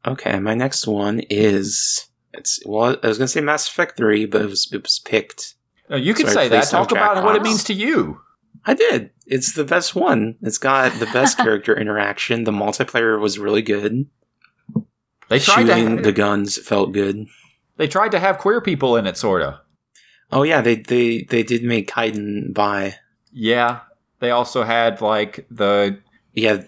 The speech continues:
Speaker 1: toothbrush
Speaker 2: the
Speaker 1: lady.
Speaker 3: That, the toothbrush <laughs> sequence was great.
Speaker 2: They had the, oh yeah, that would be, it's,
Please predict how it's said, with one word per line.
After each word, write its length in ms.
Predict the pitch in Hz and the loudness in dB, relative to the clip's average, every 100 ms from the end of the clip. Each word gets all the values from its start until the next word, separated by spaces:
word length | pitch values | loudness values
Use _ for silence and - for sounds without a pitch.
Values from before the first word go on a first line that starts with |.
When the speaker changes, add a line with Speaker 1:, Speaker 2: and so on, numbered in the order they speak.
| _ | _
Speaker 1:
toothbrush 840 | - 120 107 120 113 117 113 - - | -4 -2 2 4 4 2 -2 -4 -4
Speaker 2:
the 60 | |
Speaker 1:
lady. 500 | 113 110 113 110 113 - - | -2 0 2 0 -2 -10 -10
Speaker 3:
That, 300 | 220 240 220 | 2 2 4
the 80 | 226 | 0
toothbrush 480 | 220 233 - 170 - | 2 0 0 -2 -2
<laughs> 0 | |
sequence 540 | - 160 - 196 - | -4 -6 -4 -2 -2
was 80 | 151 | -4
great. 400 | - 175 160 - | -2 -4 -4 -2
Speaker 2:
They 120 | 107 | 2
had 260 | 113 113 98 | 2 2 0
the, 140 | 107 | -2
oh 100 | 110 | 0
yeah, 340 | 113 117 110 107 | 0 2 2 2
that 240 | 120 120 | 2 0
would 100 | 143 | -4
be, 120 | - - | -8 -10
it's, 500 | 160 - - - - | -12 -10 -12 -8 -8